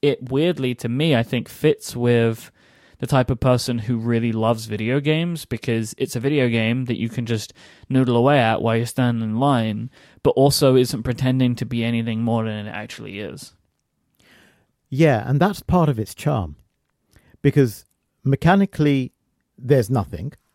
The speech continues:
Speaker 2: right? Because you don't, <laughs> and this is the thing,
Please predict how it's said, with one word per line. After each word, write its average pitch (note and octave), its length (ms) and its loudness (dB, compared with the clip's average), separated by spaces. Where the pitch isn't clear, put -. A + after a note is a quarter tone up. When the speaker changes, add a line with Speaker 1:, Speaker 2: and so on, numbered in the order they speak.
Speaker 2:
right? A2 220 0
Because D3 240 2
you F3 100 4
don't, G#3+ 340 2
<laughs> - 140 -6
and A#3+ 160 6
this A#3+ 140 0
is F#3+ 100 -4
the G3 60 -4
thing, B3 240 0